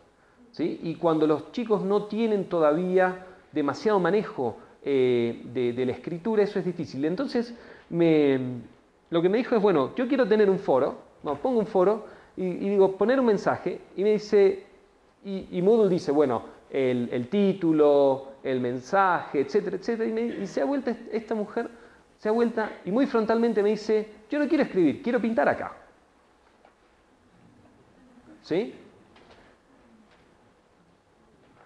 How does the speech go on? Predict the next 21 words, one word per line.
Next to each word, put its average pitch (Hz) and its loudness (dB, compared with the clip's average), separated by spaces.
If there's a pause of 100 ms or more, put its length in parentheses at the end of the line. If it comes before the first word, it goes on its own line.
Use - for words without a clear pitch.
(1500)
Y 190 0
en 196 2
base 247 0
a - 4
eso 233 0
he 220 4
empeza-, 214 0
he 185 6
empezado 196 0
a 185 -2
trabajar 165 0
con 160 2
un 196 2
estudiante, 180 0 (220)
un, 156 2
un, 135 -2
un 160 -4
estudiante 180 -2
que, 139 -6
se - -2
ha, 139 2